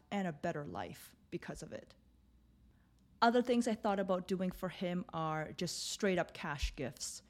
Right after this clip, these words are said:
So let's say he wants to buy a used car after he gets his driver's license. I'm willing to fund fifty percent of his car, or I don't know. I'm gonna figure it out when we get to that point. Maybe he pays for the whole car and then I cover the insurance.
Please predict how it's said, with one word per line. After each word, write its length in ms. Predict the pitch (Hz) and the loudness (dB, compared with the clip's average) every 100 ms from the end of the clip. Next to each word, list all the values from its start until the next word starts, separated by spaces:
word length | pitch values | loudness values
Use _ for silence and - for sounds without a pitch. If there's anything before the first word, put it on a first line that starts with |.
| - - - | -20 -20 -16
So 560 | - - 160 147 151 - | -4 0 2 2 0 -2
let's 220 | - 180 | -2 0
say 80 | - | 0
he 180 | 170 180 | -2 -2
wants 260 | 165 156 - | -2 -2 -4
to 60 | 160 | -6
buy 180 | 151 | -4
a 80 | 147 | -2
used 380 | 143 143 143 - | -2 -4 -6 -8
car 360 | - 175 170 170 | -4 0 2 0
after 260 | 151 147 160 | -4 -6 -6
he 120 | 156 | -6
gets 260 | 147 147 - | -6 -8 -8
his 140 | 147 | -10
driver's 460 | - 170 175 180 - | -6 -4 -4 -4 -4
license. 520 | 170 - 170 170 - - - | -6 -4 -6 -6 -10 -14 -16
I'm 220 | - 190 185 | -2 0 2
willing 240 | 180 170 | 0 -2
to 100 | 165 | -4
fund 340 | 160 160 156 | -6 -4 -4
fifty 360 | 151 - 185 175 | -4 -4 -4 -6
percent 400 | - 156 156 147 | -6 -6 -4 -6
of 100 | 147 | -8
his 160 | 147 - | -10 -10
car, 460 | - 170 165 165 - - - _ | -4 0 2 0 -4 -20 -20 _
or 500 | 196 170 160 160 165 - - - _ - - | 4 6 6 4 0 -10 -20 -20 _ -20 6
I 80 | 226 | 8
don't 140 | 226 | 8
know. 140 | 170 - | 6 8
I'm 120 | 220 | 6
gonna 180 | 294 311 | 6 2
figure 300 | 311 262 226 | 2 4 6
it 100 | 190 | 6
out 140 | 180 | 4
when 120 | 175 | 2
we 80 | 175 | 0
get 360 | 160 147 - - | 0 -2 -4 -8
to 140 | - | -4
that 220 | 165 127 | -2 -4
point. 360 | - 156 165 233 | -4 -4 -2 -2
Maybe 220 | 185 175 180 | -2 -4 -2
he 100 | 185 | -4
pays 320 | - 170 160 | -4 -4 -4
for 120 | 165 | -8
the 80 | 151 | -10
whole 260 | - 226 | -2 -2
car 460 | 240 - 233 220 220 | -2 -2 0 2 0
and 140 | - 170 | -2 -4
then 100 | 165 | -4
I 80 | 156 | -6
cover 340 | - 160 151 | -6 -6 -6
the 200 | 147 - | -8 -4
insurance. 640 | 196 208 - 190 190 190 | -2 -2 -2 -2 -2 -4